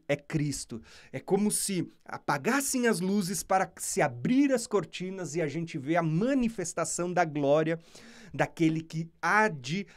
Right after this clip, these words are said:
aparecer nas nuvens. Então o texto está dizendo que depois dessa tribulação, esse período, haverá sinais no sol, na lua e nas estrelas. Então você vê que é depois.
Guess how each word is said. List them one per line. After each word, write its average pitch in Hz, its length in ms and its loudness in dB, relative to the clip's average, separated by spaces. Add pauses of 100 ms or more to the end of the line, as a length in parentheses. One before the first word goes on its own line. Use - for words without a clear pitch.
(120)
aparecer 147 920 -2
nas 135 300 -4
nuvens. 120 500 -6 (1000)
Então 262 260 8
o 233 60 4
texto 233 260 4
está - 180 0
dizendo 190 320 4
que - 80 -8
depois 247 540 4
dessa 190 420 4 (200)
tribulação, 254 760 4
esse 139 240 -2
período, 175 560 0 (320)
haverá 170 320 6
sinais 160 400 2
no 147 60 -4
sol, 165 240 4
na 160 80 4
lua 151 220 4
e 139 40 6
nas 151 200 -2
estrelas. 165 640 0
Então 143 260 -2
você 147 240 -2
vê 139 100 -2
que 139 120 -2
é 131 40 0
depois. 160 720 2